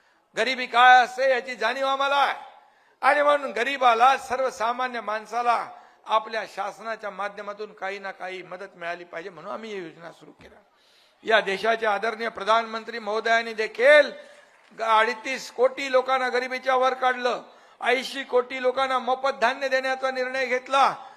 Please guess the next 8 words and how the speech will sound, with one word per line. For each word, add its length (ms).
यापूर्वी 520
काही 300
लोक 200
म्हणायचे, 440
"गरिबी 340
हटाओ, 360
गरिबी 340
हटाओ," 540